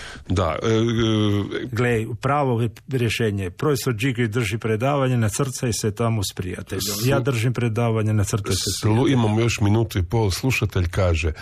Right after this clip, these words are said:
Speaker 1: „Evo ukratko mog primjera kakvu ženu tražim. Dvotočka, introvert, visoko moralna, ne zanima ju materijalizam. Gdje pronaći takvu?” I sad u zagradi kaže, „Jedino mi crkva pada na pamet.”
Speaker 2: Ma
Speaker 1: Pa
Speaker 2: nije
Speaker 1: ima
Speaker 2: istina.
Speaker 1: pravo.
Speaker 2: Recimo,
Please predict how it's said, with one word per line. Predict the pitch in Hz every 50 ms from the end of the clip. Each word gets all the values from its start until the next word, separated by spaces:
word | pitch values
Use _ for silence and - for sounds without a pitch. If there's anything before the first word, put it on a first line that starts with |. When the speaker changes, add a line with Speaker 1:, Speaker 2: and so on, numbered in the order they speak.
| - - -
Speaker 1:
„Evo | - 123 170 170 160 139 110 104
ukratko | 92 - 147 147 143 - - 117
mog | 107 101 92 82 -
primjera | - 127 151 151 151 143 123 110 92
kakvu | - 123 123 113 - 120
ženu | 101 87 104 101 107 104
tražim. | 92 - 95 82 78 76 - - - - - - - - - -
Dvotočka, | - 110 104 - - - - - - - - -
introvert, | - 107 95 - 98 92 90 87 120 147 165 151 - - -
visoko | 101 98 139 131 - - 101 - 101 87
moralna, | 90 107 135 165 165 151 147 143 139 135 - -
ne | 104 95 92
zanima | 80 95 113 117 123 123 117 113 107
ju | 110 107
materijalizam. | 101 104 95 - 113 104 101 95 85 82 80 78 80 80 - - - - -
Gdje | - 101 143 143
pronaći | 113 - 123 127 123 110 92 - - 90
takvu?” | - 139 151 165 - 165 147 - - - - -
I | 107
sad | - 175 165 147
u | 143
zagradi | 123 127 151 131 113 101 90 85 85
kaže, | - - 98 90 80 80 71 - - - - - -
„Jedino | 87 98 131 156 151 135 151 127 113 113
mi | 120 120 104
crkva | - - 139 120 110 - 95 85
pada | - - 95 92 85 85
na | 82 82 78
pamet.” | - - 78 73 71 69 - - -
Speaker 2:
Ma | 131 139
Speaker 1:
Pa | 143
Speaker 2:
nije | 98 - -
Speaker 1:
ima | 175 135
Speaker 2:
istina. | 117 180 185
Speaker 1:
pravo. | 170 -
Speaker 2:
Recimo, | 127 120 - 160